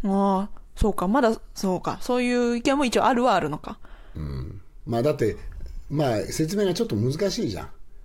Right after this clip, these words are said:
Speaker 1: うん。今ここまで聞いて、やっとなんとなく理解できるっていうぐらいだからね。
Speaker 2: うん。
Speaker 1: うん。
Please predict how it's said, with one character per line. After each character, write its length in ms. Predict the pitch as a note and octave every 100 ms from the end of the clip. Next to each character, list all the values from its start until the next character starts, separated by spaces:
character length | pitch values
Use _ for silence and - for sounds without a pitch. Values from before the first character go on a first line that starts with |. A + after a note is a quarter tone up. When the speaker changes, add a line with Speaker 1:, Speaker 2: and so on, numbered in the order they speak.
| - - F#3+
Speaker 1:
う 40 | F3+
ん。 60 |
今 260 | A#3+ D#4+ -
こ 140 | -
こ 80 | A#3
ま 100 | D4+
で 120 | B3
聞 120 | - B3
い 60 |
て、 80 | G3
や 100 | F#3
っ 80 | -
と 280 | C4+ C4 -
な 140 | A#3+ C#4
ん 60 |
と 100 | -
な 140 | - -
く 80 |
理 100 | A#3+
解 160 | - G#3+
で 100 | G#3+
き 100 | G#3+
る 60 | F#3+
っ 20 |
て 160 | - F#3
い 40 |
う 40 | F3+
ぐ 80 |
ら 100 | F3
い 40 | E3
だ 100 | D#3+
か 80 | D#3+
ら 80 |
ね。 160 | E3+ - E2 D#2 D2 - - - -
Speaker 2:
う 80 |
ん。 20 | E2
Speaker 1:
う 20 |
ん。 260 | - B3